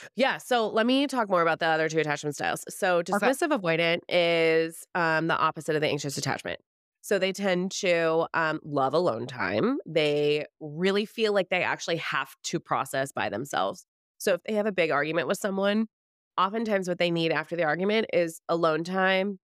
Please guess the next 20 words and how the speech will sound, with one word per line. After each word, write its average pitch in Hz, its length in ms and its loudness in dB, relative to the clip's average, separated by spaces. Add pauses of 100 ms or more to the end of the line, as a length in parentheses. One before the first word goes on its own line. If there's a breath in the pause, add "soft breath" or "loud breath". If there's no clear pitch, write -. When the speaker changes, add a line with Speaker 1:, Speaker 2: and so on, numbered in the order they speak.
(120)
Speaker 1:
um, 156 600 0
or, 165 220 2
like, 156 320 0
no 151 300 0
touching. 185 720 -2
Like, 165 160 -2
they 160 120 0
just 165 220 -4
need 165 280 0 (120)
to 160 300 0
sit 160 340 -2
with 160 120 -4
themselves 156 720 -2 (440)
and 160 320 2 (100)
actually 151 340 -4
process - 600 -4
with 120 120 -2
themselves. - 680 -4 (300 soft breath)
They 180 220 0
tend 196 640 0